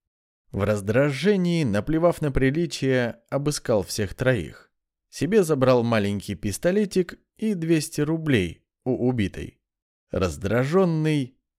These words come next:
согнал злость на бестолковом слуге – которому дал пендаля.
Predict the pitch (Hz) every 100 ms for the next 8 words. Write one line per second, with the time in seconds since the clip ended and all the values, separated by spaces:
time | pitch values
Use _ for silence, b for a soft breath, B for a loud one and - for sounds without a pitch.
0 | _ _ - 127 180 196 180 131 151 175
1 | 151 - 147 147 160 156 - 156 151 151
2 | 135 135 127 - 151 170 127 90 - _
3 | _ _ - 175 127 104 104 95 101 92
4 | 82 _ 131 95 78 82 80